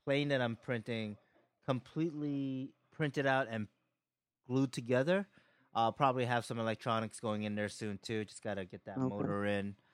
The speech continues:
Speaker 1: Uh, let's see, what else do I have to do? I, I gotta, I gotta bring out my six hundred Nitro T-Rex. I haven't flown that since,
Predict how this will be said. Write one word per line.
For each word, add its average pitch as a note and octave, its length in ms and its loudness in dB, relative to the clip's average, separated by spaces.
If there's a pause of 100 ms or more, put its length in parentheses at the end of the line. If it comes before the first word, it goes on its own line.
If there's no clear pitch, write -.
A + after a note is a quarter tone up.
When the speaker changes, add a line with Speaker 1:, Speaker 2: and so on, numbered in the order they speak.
(320)
Speaker 1:
Uh, F#2+ 540 0 (1000)
let's B2+ 220 -14 (520)
see, B2+ 380 -10
what A#2+ 200 -8
else C3+ 160 -4
do B2 140 2
I A2+ 100 8
have A2 340 2
to A2+ 100 -6
do? G#2 580 2 (840)
I, D3 200 -4
I F3 80 2
gotta, A#3 340 4
I E3 60 2
gotta B3 160 2
bring G3 240 2
out D3+ 160 4
my B2+ 160 2
six - 280 -8
hundred A2+ 480 -2
Nitro G2 640 -4
T-Rex. G2 400 -6 (140)
I A#2+ 80 -8
haven't E3+ 240 -8
flown B2 280 -6
that A2 260 -4 (800)
since, G#2+ 200 -8